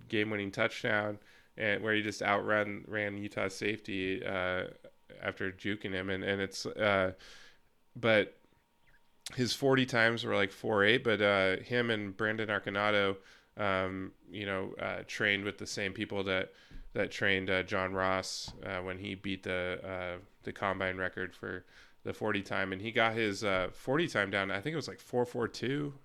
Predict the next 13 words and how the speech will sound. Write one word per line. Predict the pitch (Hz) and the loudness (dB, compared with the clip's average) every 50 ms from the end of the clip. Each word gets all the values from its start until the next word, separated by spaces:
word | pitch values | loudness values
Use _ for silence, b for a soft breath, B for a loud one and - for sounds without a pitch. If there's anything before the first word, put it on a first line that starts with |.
| - - - | -14 -8 -6
uh, | 113 110 110 110 110 113 110 104 | -4 -2 0 0 -2 -2 -4 -8
is | 107 117 110 117 | -10 -10 -8 -8
what | 117 117 | -8 -6
they | 123 127 123 | -6 -8 -6
said, | - - 135 135 135 127 B B B B B B B B - | -6 -6 -6 -6 -6 -8 B B B B B B B B -4
uh, | 113 113 | -2 0
which | 113 117 117 - 123 | 0 0 -2 -4 -8
is | 113 | -8
pretty | - - 175 185 156 147 | -4 -4 -2 0 2 2
damn | 117 98 | 2 2
fast. | 92 - 117 117 117 101 98 98 - - - - - - | 2 4 6 6 8 8 6 4 0 -4 -10 -12 -12 -4
Um, | - 104 101 101 101 98 95 95 95 95 b b b b b b b b b - - | 0 2 4 4 4 2 0 -2 -6 -10 b b b b b b b b b -16 -12
uh, | 92 101 101 98 95 95 95 92 - 92 | -8 -6 -4 -2 -2 -2 -2 -2 -2 -4